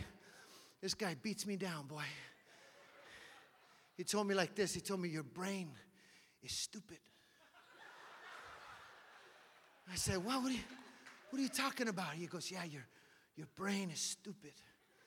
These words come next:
And I'm like, "Brother, you got broken English or what? You,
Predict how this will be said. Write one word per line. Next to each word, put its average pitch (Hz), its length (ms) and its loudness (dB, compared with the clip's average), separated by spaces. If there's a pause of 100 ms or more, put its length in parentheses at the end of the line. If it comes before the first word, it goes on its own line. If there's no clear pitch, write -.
(400)
And 156 100 -2
I'm 208 140 6
like, 175 220 0
"Brother, 262 220 4
you 226 140 2
got 233 200 -2
broken 247 320 4
English 320 380 4
or 220 80 2
what? 247 280 6
You, 220 180 2